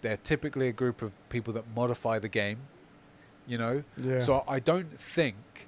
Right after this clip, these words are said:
Speaker 1: that it's a good slice of the pie for, for gamers. And at the end of the day, while it actually is good in a lot of ways,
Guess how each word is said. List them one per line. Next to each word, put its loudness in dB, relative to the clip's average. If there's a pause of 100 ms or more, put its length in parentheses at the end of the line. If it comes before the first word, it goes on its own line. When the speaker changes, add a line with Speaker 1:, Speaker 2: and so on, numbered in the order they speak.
(220)
Speaker 1:
that 0
it's -8
a -4 (140)
good 4 (800)
slice 2
of -2
the -4
pie 2
for, -6 (340)
for -8
gamers. -2 (300)
And 2
at -6
the 0
end -4
of 4
the 2
day, 0 (380)
while 8
it 8
actually 2
is 2
good 2
in -4
a -4
lot 2
of -2
ways, -4